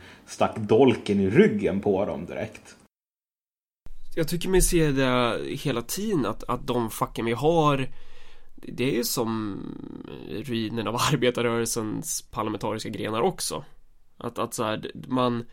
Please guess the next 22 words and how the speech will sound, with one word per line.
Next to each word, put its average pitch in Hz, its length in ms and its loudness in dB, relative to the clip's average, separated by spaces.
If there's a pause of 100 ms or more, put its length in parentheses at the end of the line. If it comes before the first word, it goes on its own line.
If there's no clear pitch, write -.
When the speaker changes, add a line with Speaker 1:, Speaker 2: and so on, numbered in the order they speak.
(520)
Speaker 2:
man 135 220 0
är 139 40 4
desperata 147 840 0
på - 120 -14
något - 140 -10
sätt. - 160 -10
Alltså, 123 180 -2
man 143 200 0
är 151 220 0 (160)
så - 300 0
pass - 260 -2
jävla 143 260 2
mycket 135 240 -2
på 127 100 -4
reträtt 139 560 -6
för - 260 -2
att 110 300 -4
ens 113 380 -2
naturliga 120 460 -2
habitat 123 600 -6
har 98 280 -8
förändrats. - 760 -4